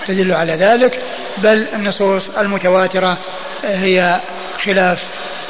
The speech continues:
هذا، هذه المقولة الباطلة التي هي إنكار أحاديث المهدي، أحاديث، أحاديث الدجال.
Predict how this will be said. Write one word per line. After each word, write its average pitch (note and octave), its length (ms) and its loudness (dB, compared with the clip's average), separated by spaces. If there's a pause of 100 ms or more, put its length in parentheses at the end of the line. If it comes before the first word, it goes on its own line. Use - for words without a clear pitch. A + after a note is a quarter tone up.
هذا، F3+ 540 0
هذه F3+ 320 -4
المقولة F3 520 -2
الباطلة E3+ 540 -2 (540)
التي F3+ 340 -2
هي E3 80 -2
إنكار E3+ 500 0 (540)
أحاديث F3 380 -2 (240)
المهدي، D#3+ 360 -4 (840)
أحاديث، F#3+ 540 -2 (600)
أحاديث F#3+ 280 0
الدجال. E3+ 480 0